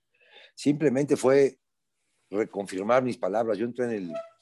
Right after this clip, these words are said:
yo entré en Fuerzas Básicas a los, en el año noventa y ocho y esta oportunidad se me dio en el año dos mil seis. Pasaron ocho años y lo que sí recuerdo todos los,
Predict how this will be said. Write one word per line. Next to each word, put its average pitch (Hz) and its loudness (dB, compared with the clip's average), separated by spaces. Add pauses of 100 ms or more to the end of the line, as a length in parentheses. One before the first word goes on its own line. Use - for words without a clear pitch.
(400)
yo 127 -6
entré 139 4
en 127 4
Fuerzas 113 2
Básicas 104 2
a 90 -4
los, 82 -8
en 85 -4
el 90 2
año 107 4
noventa 85 2
y 87 4
ocho - 0 (560)
y 90 0
esta 92 2
oportunidad 98 0
se 101 -10
me 87 -4
dio 85 0
en 85 -8
el 85 -6
año 80 -8
dos 76 -6
mil 82 -6
seis. 123 0 (420)
Pasaron 95 -2
ocho 117 2
años 98 -2 (580)
y 76 -12 (140)
lo 82 -6
que - -8
sí 92 -4
recuerdo 87 2
todos 87 2
los, 73 -6